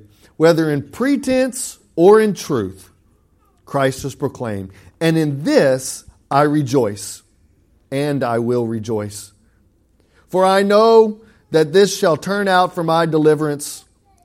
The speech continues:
through your prayers and the provision of the Spirit of Jesus Christ." Let's pray. God, as we read this passage, Lord, may we be encouraged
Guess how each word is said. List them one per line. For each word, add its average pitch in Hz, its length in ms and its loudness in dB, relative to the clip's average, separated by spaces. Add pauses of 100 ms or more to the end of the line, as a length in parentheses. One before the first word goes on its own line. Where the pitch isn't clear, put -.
(100)
through 160 180 2
your 139 200 0
prayers 190 800 -4 (840)
and 120 140 -6
the 127 80 -4
provision 165 1000 -2 (340)
of 113 160 -10
the 117 80 -8
Spirit 156 560 -4
of 123 140 -4
Jesus 117 400 -10
Christ." 87 580 -20 (2000)
Let's - 140 -20
pray. 95 300 -12 (880)
God, 160 180 2
as 156 140 -2
we 160 100 0
read 156 220 0
this 147 160 -4
passage, 139 440 -2
Lord, 135 200 0
may 131 140 -2
we 143 180 0
be 131 120 -4
encouraged 117 600 -6